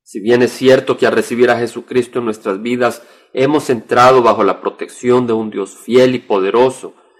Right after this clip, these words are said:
un Dios que nos protegerá continuamente, no olvidemos que Dios respeta nuestra libertad de escoger,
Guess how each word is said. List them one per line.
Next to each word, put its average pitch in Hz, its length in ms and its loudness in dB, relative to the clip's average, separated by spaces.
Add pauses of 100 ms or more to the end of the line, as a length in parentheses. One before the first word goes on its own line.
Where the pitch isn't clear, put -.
(160)
un 117 220 -8
Dios 135 320 0
que 131 100 -4
nos 113 140 -6
protegerá 110 640 -4
continuamente, 131 1500 -6
no 143 160 2
olvidemos 151 640 2
que 127 100 -2
Dios 127 360 -2
respeta 110 580 -6
nuestra 90 320 -8
libertad 85 560 -4
de 92 60 0
escoger, 80 580 -12